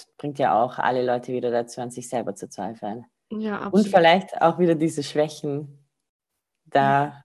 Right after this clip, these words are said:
Speaker 1: äh, wo eigentlich Stärken sind, noch ein bisschen mehr zu füttern und das ist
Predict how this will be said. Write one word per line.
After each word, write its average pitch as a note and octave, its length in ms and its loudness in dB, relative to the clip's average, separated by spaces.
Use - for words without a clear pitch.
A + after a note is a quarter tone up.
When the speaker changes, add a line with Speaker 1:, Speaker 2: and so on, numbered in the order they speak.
Speaker 1:
äh, C#3 260 -2
wo C#3 100 -2
eigentlich C3 240 -4
Stärken C#3 420 2
sind, C3+ 460 -4
noch C#3+ 160 -6
ein - 180 -20
bisschen C3+ 300 -4
mehr C#3 260 -2
zu C#3 140 -14
füttern F#2+ 400 -6
und B2+ 160 -10
das B2+ 140 -8
ist - 200 -14